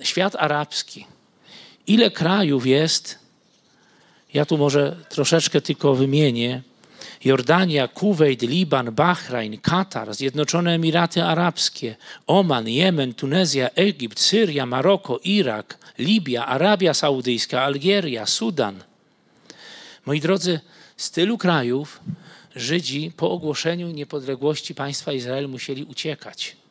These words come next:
Setki tysięcy ich musiało uciekać z krajów arabskich i to nieraz oni tam od pokoleń żyli, od, od setek lat,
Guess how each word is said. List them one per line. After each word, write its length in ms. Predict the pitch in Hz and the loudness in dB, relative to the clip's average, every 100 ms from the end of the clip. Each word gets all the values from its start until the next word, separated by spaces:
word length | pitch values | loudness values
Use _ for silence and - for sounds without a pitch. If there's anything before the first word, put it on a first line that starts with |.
| _ _ _ _ _ - - - _ _ _ _ _ | _ _ _ _ _ -20 -20 -20 _ _ _ _ _
Setki 480 | - 170 175 - 196 | -2 0 -2 -4 -6
tysięcy 540 | 190 - 185 175 143 | -4 -2 -2 -2 -6
ich 80 | 131 | -8
musiało 340 | 139 160 156 | -6 -4 -4
uciekać 440 | 156 - 170 165 - | -6 -4 -4 -4 -6
z 60 | |
krajów 320 | - 147 151 | -4 -6 -4
arabskich 720 | 160 147 131 - - 151 170 - - - - - | -4 -4 -6 -8 -10 -8 -8 -12 -14 -14 -14 -14
i 100 | - | -12
to 120 | - 151 | -2 0
nieraz 440 | 165 175 160 - | 0 0 -2 -4
oni 220 | - 165 | -6 -6
tam 160 | 170 160 | -6 -6
od 120 | 160 | -4
pokoleń 500 | - - 180 180 160 | -6 -2 0 0 -2
żyli, 460 | 131 175 160 95 - _ _ _ _ _ _ | -2 -4 -4 -10 -16 _ _ _ _ _ _
od, 280 | 131 143 - | -4 -4 -4
od 200 | - 143 | -6 -2
setek 380 | - 165 175 156 | 0 2 0 -2
lat, 420 | 175 147 - - | -2 -4 -8 -16